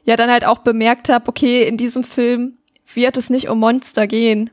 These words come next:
Und das ist halt, glaub ich, echt was, was man nicht erwarten darf, was ich halt aber schon erwartet habe auch und die ganze Zeit dachte, Mensch, wann geht's denn hier los? Und wenn man halt mit der Erwartung rangeht,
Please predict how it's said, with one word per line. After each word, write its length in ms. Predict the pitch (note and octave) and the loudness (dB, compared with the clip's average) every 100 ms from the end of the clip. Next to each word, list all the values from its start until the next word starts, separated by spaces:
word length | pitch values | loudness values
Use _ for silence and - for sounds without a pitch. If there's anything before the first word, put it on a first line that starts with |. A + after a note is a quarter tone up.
| _ _ _ _ - - - | _ _ _ _ -16 -10 -4
Und 360 | A#3+ A3+ A#3 A3+ | 0 0 -2 -2
das 120 | B3 | -2
ist 120 | B3 | -2
halt, 140 | A#3 | -2
glaub 160 | - A#3 | 0 -2
ich, 120 | - | -2
echt 200 | B3 - | -6 -2
was, 160 | A#3 A#3 | -4 -4
was 160 | A#3+ | -6
man 360 | - A3+ A#3 B3 _ _ _ _ _ | -2 -2 -2 -6 _ _ _ _ _
nicht 180 | - C4+ | -10 -6
erwarten 480 | - A3 A#3+ D#4+ A#3+ | -2 0 0 0 -4
darf, 280 | A3+ A#3+ C4 | -2 -2 -2
was 100 | C4 | -6
ich 140 | B3+ | -6
halt 120 | C#4 | -6
aber 200 | B3 A#3+ | -4 -4
schon 400 | B3 - C4 D#4 D#4 _ _ _ | -4 -4 -4 -8 -14 _ _ _
erwartet 520 | C#4 A#3+ - - - | 0 2 0 -2 -2
habe 360 | C4+ E4+ C4 - | 0 2 0 0
auch 220 | A#3 C#4 | 0 -2
und 180 | - - | -6 -6
die 80 | |
ganze 260 | B3 B3 B3+ | -4 -4 -2
Zeit 200 | D4 B3+ | -4 -2
dachte, 320 | C4 - - | -4 -4 -10
Mensch, 400 | C4 B3+ C#4+ - - - - _ - | -6 -6 -8 -12 -18 -20 -20 _ -2
wann 140 | A#3+ | -2
geht's 300 | A#3 C#4 - | 0 -2 -2
denn 100 | C4 | -4
hier 160 | B3 A3+ | -2 0
los? 480 | A#3 C#4 A#3 A3+ | 0 2 0 -2
Und 200 | - A#3+ | -4 -2
wenn 100 | A#3+ | 0
man 160 | A#3+ B3 | 0 0
halt 220 | C4+ B3 | 0 -2
mit 160 | A3+ - | -4 -2
der 160 | B3 | 0
Erwartung 640 | D4 B3 A3+ A#3+ C#4 - A#3 | 0 -2 -2 -2 -2 -4 -2
rangeht, 600 | A3 B3 D4 A#3+ C4+ D4 | 0 0 0 0 0 -2